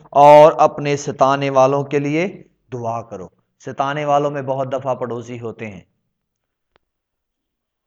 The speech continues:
पड़ोसी साथ का घर भी हो सकता है, पड़ोसी पिछली गली वाला भी हो सकता है, या अगली गली वाला भी हो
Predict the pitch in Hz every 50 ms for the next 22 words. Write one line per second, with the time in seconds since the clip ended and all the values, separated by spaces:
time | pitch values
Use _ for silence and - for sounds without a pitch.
0 | _ _ _ _ _ _ 123 127 131 147 143 - 156 151 151 147 151 151 135 139
1 | 143 143 143 - 151 147 143 117 110 110 139 147 147 160 160 156 156 156 156 156
2 | 156 147 139 - - 156 156 156 151 147 151 143 135 135 139 143 139 - 147 147
3 | 139 143 143 131 135 135 131 135 139 120 131 131 135 151 151 147 151 151 151 151
4 | 151 147 147 143 139 139 139 135 151 139 131 - 143 143 139 139 135 135 135 131
5 | 123 123 120 127 131 123 120 127 127 127 120 123 123 123 127 127 131 135 127 120
6 | 131 156 190 220 -